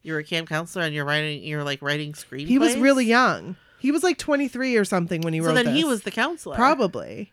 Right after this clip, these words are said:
Speaker 1: So, yeah, that
Speaker 2: And
Speaker 1: would
Speaker 2: he
Speaker 1: make sense then.
Speaker 2: heard another counselor say, "What's your damage?"
Speaker 1: And he, like, heard, like, a lot of these things came from that.
Speaker 2: Right.
Speaker 1: So people actually talked like that.
Speaker 2: Yeah.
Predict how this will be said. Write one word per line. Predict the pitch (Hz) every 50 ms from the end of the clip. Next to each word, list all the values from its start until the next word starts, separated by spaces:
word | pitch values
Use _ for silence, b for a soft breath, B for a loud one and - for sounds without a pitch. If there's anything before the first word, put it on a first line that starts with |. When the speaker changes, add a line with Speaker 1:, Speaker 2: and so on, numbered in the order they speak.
| _ _
Speaker 1:
So, | - - 202 180 160 143 143 - _ -
yeah, | 320 294 156 135 147
that | -
Speaker 2:
And | - 220
Speaker 1:
would | 233 247
Speaker 2:
he | 262 254
Speaker 1:
make | 254 233
sense |
then. | 226 233
Speaker 2:
heard | 269 277 269 262 254 240 233 220 196
another | - - 208 220 220 208 214
counselor | 202 - 226 220 220 220 214 - 202 175
say, | 170 - 226 202 190 175 165
"What's | 165 175 170 -
your | 190 170
damage?" | 170 180 160 151 - - - - 208 - - - - - -
Speaker 1:
And | 196 202
he, | 202 226 226 214 202 196 190 190 185 131
like, | 117 190 190 180 175 -
heard, | - 220 214 208 202 185 135 190
like, | 190 180 - _ -
a | 160
lot | 175 175 175 185 214
of | 220
these | 175 147 139 -
things | - 117 110 113 - -
came | - 156 143 139
from | - 131 - -
that. | - - 101 - _
Speaker 2:
Right. | - 190 175 143 - - _ _
Speaker 1:
So | - - 180 165 175 - _ _ _ _ _
people | - 175 165 180 175
actually | 165 160 151 - 175 156
talked | - 214 175 -
like | - 165 165
that. | - 175 175 170 _ -
Speaker 2:
Yeah. | 165 160